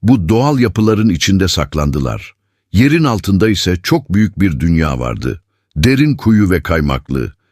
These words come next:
binlerce kişinin aynı anda yaşayabildiği dev yeraltı şehirleriydi. Dar geçitler, taş kapılar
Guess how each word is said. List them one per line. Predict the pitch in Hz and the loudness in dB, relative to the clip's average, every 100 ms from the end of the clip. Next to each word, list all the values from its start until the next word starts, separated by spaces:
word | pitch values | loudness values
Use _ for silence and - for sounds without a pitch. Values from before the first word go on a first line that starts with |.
| - | -4
binlerce | 82 131 127 143 127 87 71 | 0 2 2 2 0 -2 -4
kişinin | 76 - 80 71 65 - | -4 -4 -2 -2 -2 -4
aynı | 104 113 98 80 | -2 0 0 -2
anda | 67 62 69 | -4 -4 -2
yaşayabildiği | 69 - 78 71 62 69 62 60 67 69 - _ _ _ 71 | -2 -2 -2 -2 -2 -4 -4 -2 -2 -4 -6 _ _ _ -2
dev | 104 95 73 - - | 0 -2 -6 -10 -2
yeraltı | 78 104 78 71 - 78 | 0 0 -2 -4 -4 -4
şehirleriydi. | 71 76 67 69 69 62 58 - _ _ _ - | -2 -2 -2 -2 -2 -2 -6 -8 _ _ _ -4
Dar | 120 123 | -2 0
geçitler, | 85 87 85 82 - 87 67 - - _ _ - | 0 -2 -2 -6 -2 -2 -2 -6 -18 _ _ -2
taş | 120 104 | -2 -2
kapılar | - 69 65 65 64 - | -4 -6 -4 -4 -4 -8